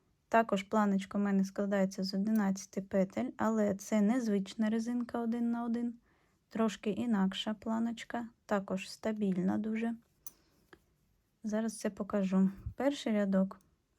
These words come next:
Першу ми знімаємо, далі лицьову знімаємо,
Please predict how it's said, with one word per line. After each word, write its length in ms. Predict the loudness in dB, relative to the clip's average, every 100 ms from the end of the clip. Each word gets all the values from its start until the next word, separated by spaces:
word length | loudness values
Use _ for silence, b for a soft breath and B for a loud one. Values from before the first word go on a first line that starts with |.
| _ _ _ _ _ _ _ _ -2
Першу 360 | 0 0 -2
ми 200 | 0 0
знімаємо, 720 | 0 2 2 2 2 4 2 2 _ _ _ -2
далі 480 | 2 4 4 0 -4 _ _ -4
лицьову 680 | -2 -2 -2 -4 0 -2 -2 _ -8
знімаємо, 840 | -2 2 4 4 4 2 2 2